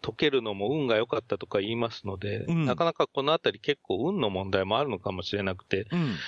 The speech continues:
Speaker 1: 例えば火星がなんで大気がなくなったかって、これまあよくわからないんですけど、
Speaker 2: うん。
Speaker 1: その太陽風で飛ばされたとか、
Speaker 2: うん。
Speaker 1: あとはなんか天体の衝突で飛ばされたとか、
Speaker 2: うん。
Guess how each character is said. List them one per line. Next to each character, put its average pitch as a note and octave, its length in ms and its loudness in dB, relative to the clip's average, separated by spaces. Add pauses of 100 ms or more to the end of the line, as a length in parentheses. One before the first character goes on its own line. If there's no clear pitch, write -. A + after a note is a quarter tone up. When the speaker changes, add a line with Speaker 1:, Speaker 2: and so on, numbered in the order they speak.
(200)
Speaker 1:
例 E3+ 240 4
え G3 60 6
ば C#3+ 260 2
火 - 120 -2
星 G3 400 4
が G3+ 180 4
な G#3 160 2
ん F3 140 -4
で G2+ 320 0 (520)
大 C3+ 220 2
気 - 120 -10
が G#2 120 0
な G2+ 140 -2
く - 120 -12
な A2 120 -2
っ - 20 -16
た - 180 -2
か G2+ 140 0
っ F#2 40 -4
て、 - 200 -8
こ A2 160 -2
れ A2 100 2
ま A#2 120 2
あ G2+ 40 4
よ C3 160 4
く - 140 2
わ G2 100 4
か A#2 120 2
ら D3+ 120 4
な B2+ 100 2
い G2+ 120 -2
ん F#2+ 80 -10
で G2+ 100 -4
す - 100 -14
け G2 140 -4
ど、 F#2 240 0
Speaker 2:
う D#3+ 60 -2
ん。 B2+ 180 0
Speaker 1:
そ G#2 120 -4
の G2+ 80 -2
太 C3 280 0
陽 C#3 220 0
風 C3 260 -4
で B2+ 360 2 (100)
飛 A2 120 0
ば A2+ 100 2
さ A2+ 120 0
れ A2+ 100 2
た A2+ 160 -2
と G2+ 120 -4
か、 F2 360 0
Speaker 2:
う D3 60 -2
ん。 G#2 260 -2 (440)
Speaker 1:
あ A#2+ 140 2
と A2+ 160 0
は G#2 100 2
な G#2+ 100 -2
ん - 20 -4
か G2+ 120 0
天 C3 240 0
体 B2 180 2
の A#2+ 100 -2
衝 A2+ 180 -2
突 A2 220 -6
で G#2+ 120 0
飛 G2+ 180 -2
ば G#2 60 0
さ G#2 160 0
れ G#2 80 -2
た G#2+ 120 0
と G2+ 120 -8
か、 F2 360 2
Speaker 2:
う B2 40 -2
ん。 G2+ 280 -4